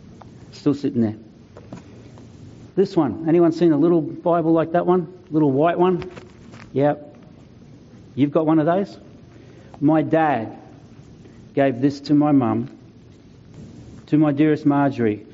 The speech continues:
with love, everlasting love, and God's blessing, with all my love, Doug." And a Bible reading, Saint John chapter four, verses seven to eleven, on the twenty-fifth of December, nineteen sixty-two, which was before I was born.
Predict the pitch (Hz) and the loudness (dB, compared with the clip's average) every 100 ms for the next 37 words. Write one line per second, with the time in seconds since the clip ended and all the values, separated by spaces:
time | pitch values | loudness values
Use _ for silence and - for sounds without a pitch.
0 | - 135 131 131 139 143 139 - 139 135 | -4 -4 -2 0 0 -2 -8 -4 -2 0
1 | 135 131 - 135 123 123 123 117 110 120 | 0 -2 -2 -2 0 0 0 -2 0 0
2 | 139 127 131 123 113 110 107 - - - | 0 -2 -2 -4 -2 -4 -4 -10 -20 -20
3 | - 120 120 127 135 127 120 110 113 113 | -16 -6 0 2 2 2 0 -2 -2 -2
4 | 104 - - - - - - - - - | -2 -10 -20 -20 -20 -20 -20 -20 -20 -20
5 | - 117 107 123 123 127 131 131 127 - | -8 -4 0 0 0 0 0 0 -2 -4
6 | 120 - 127 135 139 139 127 127 117 - | -6 -2 0 2 0 0 -4 -4 -8 -4
7 | 127 131 123 117 117 104 127 127 123 123 | -2 0 -2 -2 -4 -6 -4 -2 -4 -4
8 | 120 113 113 120 - - - - - 120 | -2 -2 -2 -4 -6 -18 -20 -20 -12 -2
9 | 113 110 143 143 143 143 143 131 - 131 | -2 0 0 0 0 -2 -2 -6 -4 0
10 | 113 113 - - - - 113 117 123 - | 0 -2 -6 -18 -20 -10 -4 -2 -2 -2
11 | 127 120 113 - 117 - 110 - 151 104 | -2 0 -2 -6 -6 -6 -8 -2 -2 -2
12 | 113 - 113 - 101 117 104 131 147 85 | -6 -6 -6 -6 -6 -4 -2 -2 -2 -4
13 | - 90 | -10 -16